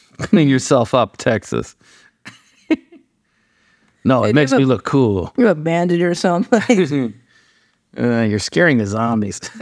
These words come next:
Speaker 1: <laughs> Lots of warning signs. Who's printing all these warning signs?
Speaker 2: Some dude named Robert, probably.
Speaker 1: That's, that's the real winner in this game.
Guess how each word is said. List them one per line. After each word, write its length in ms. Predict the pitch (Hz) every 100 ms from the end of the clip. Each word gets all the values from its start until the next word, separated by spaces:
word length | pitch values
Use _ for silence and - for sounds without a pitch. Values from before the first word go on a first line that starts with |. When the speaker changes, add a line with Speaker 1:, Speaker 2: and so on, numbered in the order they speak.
| -
Speaker 1:
<laughs> 160 | 196 240 196 - 170 135 160 123 - - _ _ _ _ _ _ _ _ _ _ _ -
Lots 200 | 123 -
of 80 | 110
warning 380 | 107 113 104
signs. 420 | 95 113 104 95 90
Who's 160 | 269
printing 320 | - 143 143
all 140 | 107 104
these 160 | 98
warning 300 | 98 98 98
signs? 400 | 98 101 98 98 - _ _ _ -
Speaker 2:
Some 200 | - 170
dude 240 | 160 156
named 240 | 156 156 147
Robert, 340 | 147 165 -
probably. 480 | - 160 160 - 175 -
Speaker 1:
That's, 320 | 131 147 -
that's 280 | 147 160 -
the 120 | 120
real 360 | 110 117 120 110
winner 320 | 107 104 104
in 160 | 104
this 180 | 101 98
game. 400 | - 101 98 104